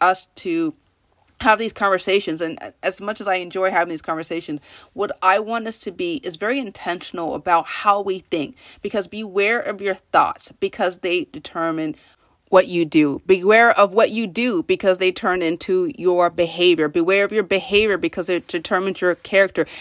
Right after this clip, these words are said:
And beware of your character because it turns into your destiny. In the office trying to make money, at home trying to love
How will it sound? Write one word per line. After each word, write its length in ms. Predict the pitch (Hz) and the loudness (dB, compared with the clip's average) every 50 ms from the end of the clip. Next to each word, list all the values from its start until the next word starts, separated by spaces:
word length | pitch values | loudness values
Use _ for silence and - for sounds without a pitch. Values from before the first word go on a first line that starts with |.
| - - | -8 -6
And 140 | 165 185 165 | -6 -4 -2
beware 500 | 202 196 185 175 160 190 196 214 226 233 - | -4 -4 -4 -2 0 2 4 4 4 2 2
of 180 | - 233 220 226 | 0 0 -2 0
your 140 | 233 220 214 | -2 -2 -2
character 580 | - - - - 226 208 185 180 - - 170 | -2 -6 -4 2 4 4 4 4 2 -2 -6
because 380 | 147 156 156 - - 185 170 165 | -4 -4 -6 -4 -2 -4 -2 -2
it 140 | - 156 - | -4 -10 -10
turns 340 | - - 175 170 165 165 - | -6 -2 0 0 0 0 -2
into 220 | 170 160 - 170 | -8 -6 -4 -4
your 100 | 165 160 | -4 -4
destiny. 500 | 151 - 147 151 - - - 139 139 139 - - - - - - - _ _ _ _ _ - | -2 -2 -2 -2 -2 -6 -6 -6 -6 -6 -10 -18 -20 -20 -20 -20 -20 _ _ _ _ _ 2
In 440 | 202 233 240 240 240 233 240 233 _ _ _ _ _ _ | 4 4 4 4 2 0 -2 -4 _ _ _ _ _ _
the 440 | - - 156 196 190 185 185 180 - - _ _ - | -16 -2 2 2 4 4 2 2 0 -2 _ _ 4
office 540 | 196 214 208 196 - - - 143 143 - - | 6 6 6 6 2 -4 -4 -4 -2 -2 -4
trying 240 | - 202 180 175 170 | -2 -2 0 0 0
to 60 | 165 | 0
make 280 | 165 160 156 - - | 0 0 0 -2 -4
money, 380 | - 170 165 151 151 143 - - _ - - | -4 -2 0 0 0 -2 -4 -8 _ -2 0
at 340 | 220 240 247 233 196 - - _ - | 2 4 4 2 2 0 -6 _ -20
home 520 | - - - - 233 226 214 202 180 165 | -16 -12 -2 2 2 4 4 2 0 -4
trying 180 | - - 180 175 | -6 -6 -6 -4
to 80 | 170 | -2
love 380 | 170 170 165 170 170 175 - | -2 -2 0 0 0 -2 -2